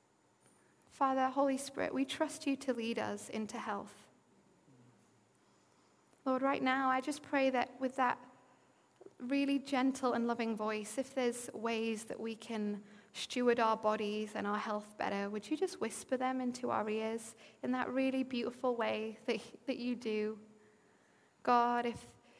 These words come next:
if there's anything that you wanna come and miraculously heal in this moment,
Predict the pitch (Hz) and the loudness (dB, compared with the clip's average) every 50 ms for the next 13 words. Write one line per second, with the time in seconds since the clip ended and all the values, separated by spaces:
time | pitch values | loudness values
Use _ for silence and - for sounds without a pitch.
0 | - - - _ - 233 - 240 233 247 233 233 233 240 240 - - 262 247 240 | -20 -20 -8 _ -4 0 0 0 2 4 4 4 4 2 0 0 0 0 2 2
1 | 233 226 - 233 240 247 240 240 226 226 220 220 226 - - 240 233 233 226 214 | 2 0 -2 -2 -2 0 2 2 2 0 -2 -4 -6 -2 0 2 2 4 2 2
2 | 208 208 202 - 220 220 214 226 226 233 - - - 254 226 233 214 - - - | 0 0 -2 -2 0 2 2 2 2 2 -2 -4 -4 -2 -2 -2 -4 -6 -6 -6
3 | 240 220 240 - 254 247 240 233 226 214 208 220 240 233 - 240 233 226 220 220 | -8 -8 -6 -6 -2 0 0 2 2 2 0 0 -2 -4 -2 0 0 2 0 0
4 | 226 220 220 220 233 - - - | 0 -2 -2 -4 -6 -10 -14 -16